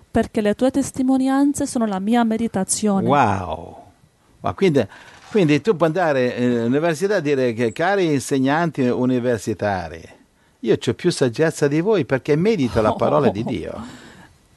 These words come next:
Speaker 2: E questa è la verità, non è orgo-, non è arroganza, è Bibbia.
Speaker 1: No, andare a dire questo ai tuoi insegnanti è arroganza.
Speaker 2: Ma teoricamente, cioè, tu puoi trovare il modo,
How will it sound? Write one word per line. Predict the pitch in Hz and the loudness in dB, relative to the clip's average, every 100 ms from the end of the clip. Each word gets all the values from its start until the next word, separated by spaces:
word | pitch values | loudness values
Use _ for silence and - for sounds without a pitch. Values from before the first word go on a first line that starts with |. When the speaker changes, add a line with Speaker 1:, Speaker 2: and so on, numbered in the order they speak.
| - | -18
Speaker 2:
E | - | -12
questa | - 123 - | -4 -2 0
è | |
la | 87 | 2
verità, | 95 120 143 - - | 4 4 2 0 -10
non | 98 95 | -6 0
è | 147 | 2
orgo-, | 123 95 87 101 | 2 -2 -8 -4
non | 117 | 0
è | 175 | 2
arroganza, | 127 117 120 104 120 127 123 | 2 2 2 2 4 2 0
è | - | -4
Bibbia. | 120 110 117 - - | -4 -6 -8 -14 -14
Speaker 1:
No, | - 175 - | -6 -6 -6
andare | - 185 190 202 233 208 | -6 -4 0 2 4 2
a | |
dire | 180 208 220 196 | 0 0 0 0
questo | 202 214 - | 0 0 0
ai | 196 | -2
tuoi | - 190 | 0 -2
insegnanti | 185 - 190 247 262 | -2 -4 -2 -2 -2
è | 233 | 0
arroganza. | 208 165 165 165 160 - | 0 -2 -4 -6 -8 -6
Speaker 2:
Ma | 92 | -6
teoricamente, | - 104 101 104 95 127 113 82 90 - - - - | -2 0 0 -2 -2 -2 -2 -4 -6 -8 -18 -20 -10
cioè, | - 101 | 0 0
tu | - | 0
puoi | - 101 | -8 -4
trovare | 98 95 90 | 0 0 2
il | |
modo, | 90 90 - - | 0 -2 -6 -12